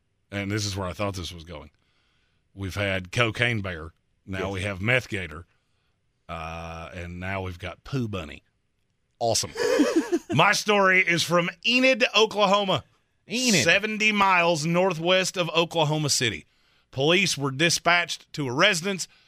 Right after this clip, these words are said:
Speaker 1: because people in the surrounding area heard the screaming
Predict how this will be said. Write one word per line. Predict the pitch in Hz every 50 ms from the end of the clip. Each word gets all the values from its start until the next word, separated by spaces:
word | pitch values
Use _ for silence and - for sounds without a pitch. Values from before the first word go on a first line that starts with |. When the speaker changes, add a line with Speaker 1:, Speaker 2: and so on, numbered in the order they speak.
| _ _ _ -
Speaker 1:
because | 123 147 - 170 165 147
people | - - 196 214 175 196 220
in | 214 202 202 208 208 202
the | 185 196 185 185 185 175 - 180
surrounding | 151 - - 190 196 220 226 214 202 196 175
area | 185 196 190 190 185 180 180 165 151 _ _ _ _
heard | - - 175 190 190 185 180 165 156 - _ _
the | - 151 147
screaming | - - - 196 196 196 185 180 175 165 160 151